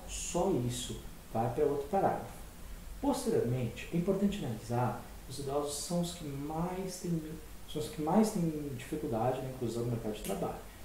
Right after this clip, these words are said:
tendo em vista a dificuldade e a adaptação às novas formas de trabalho que têm surgido, ao mesmo tempo que os jovens, pela falta de experiência natural da idade que possuem,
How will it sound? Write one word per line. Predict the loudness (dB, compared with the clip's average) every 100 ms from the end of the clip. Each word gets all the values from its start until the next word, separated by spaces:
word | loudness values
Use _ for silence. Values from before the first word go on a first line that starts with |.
| 6
tendo | 10
em | 10
vista | 8 6
a | 4
dificuldade | 4 4 4 6 4 4
e | 2
a |
adaptação | 2 2 0 -2 0 -2
às | 0
novas | -2 -2 -6 -8 -10 -12 -8 2
formas | 4 4 2
de |
trabalho | -2 -2 -2 0
que | 0
têm | -2
surgido, | 0 0 0 0
ao | -2
mesmo | -4 -4 -2
tempo | -2 -2
que | -2
os |
jovens, | -2 -2 -2 -4
pela | -4 -2
falta | -2 -6
de | -8
experiência | -2 0 0 -2 -8 -10 -12 -12 -8 2
natural | 2 4 2 0
da | 0
idade | 0 -2 -4 -8 -12
que | -8
possuem, | -6 0 2 2